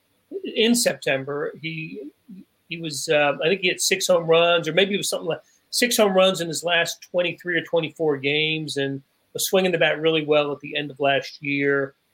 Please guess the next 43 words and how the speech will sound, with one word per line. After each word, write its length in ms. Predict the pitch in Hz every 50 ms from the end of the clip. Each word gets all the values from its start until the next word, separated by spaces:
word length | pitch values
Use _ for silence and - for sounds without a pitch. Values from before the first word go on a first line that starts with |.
| _ _ -
He's 160 | - 185 160
one 160 | 156 185 180 170
of 60 | 147
the 60 | 139
few 300 | - - 180 185 190 180
Royals 380 | 151 156 160 160 160 156 143 139
in 80 | 151
the 60 | 143
lineup 540 | 135 139 139 151 160 165 160 139 131 131 127 - -
that 160 | 151 139 139
is, 400 | 139 139 135 139 131 - - - _ _ _ _ _ _ _ _ -
uh, 300 | 147 - 147 151 156 - -
that, 160 | 151 - 76 -
that's, 480 | 156 - - - - - - - - 160
uh, 320 | 156 151 156 160 160 160 156 147 151
that 140 | 165 156 147
has 160 | 151 156 143
his 80 | 135 131
batting 400 | 123 147 147 151 156 156 147 139
average 240 | 139 135 135 131 147
up 200 | 147 147 - -
around 320 | 143 139 139 147 143 139
three 220 | - - 151 139
hundred. 460 | 120 135 143 147 143 143 131 123 123 -
So 460 | - - 160 156 156 156 151 151 - _ _ _ _ _ _ _ _ -
good 140 | 214 214 214
on 160 | 220 208 180
Hunter 220 | 170 196 185 175
Dozier. 600 | 160 160 165 165 170 170 160 165 165 160 170 - - -
I 60 | -
know, 120 | 185 190
Lynn, 240 | 185 180 180 180 175
you 140 | 165 175 180
wrote 220 | 170 180 180 180
about 280 | 165 139 160 147 147 143 -
him 420 | 165 160 160 156 151 151 147 151 - - - - 196
after 240 | 165 151 - - 151
the 60 | 147
game 420 | 131 151 151 151 156 151 147 147
on, 320 | 147 147 143 139 139 143 - 165
on 160 | 151 139 135
Saturday. 840 | - - - 160 156 151 156 156 151 139 143 139 139 139 143 139 139 147
What's, 320 | 170 180 180 - - -